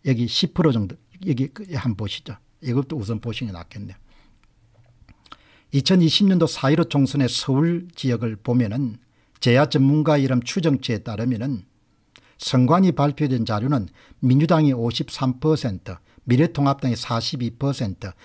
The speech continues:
무소속이 일 퍼센트를 득표했다 이렇게 발표했습니다. 그런데 전산 프로그램을 이용한 소위 사전투표에 손을 댄 부분을 수정 보완하게 되면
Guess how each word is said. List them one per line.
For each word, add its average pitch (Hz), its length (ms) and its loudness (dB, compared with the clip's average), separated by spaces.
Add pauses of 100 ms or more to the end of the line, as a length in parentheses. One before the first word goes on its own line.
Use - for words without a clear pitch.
(160)
무소속이 143 500 2
일 165 280 0
퍼센트를 123 480 0
득표했다 113 540 -6
이렇게 117 240 -8
발표했습니다. 92 840 -12 (760)
그런데 127 540 0 (500)
전산 139 440 2
프로그램을 147 460 2
이용한 110 480 -2 (260)
소위 113 380 -6 (220)
사전투표에 143 640 0
손을 165 380 0
댄 120 220 0
부분을 117 500 -6
수정 170 480 -2
보완하게 113 460 -4
되면 113 400 -4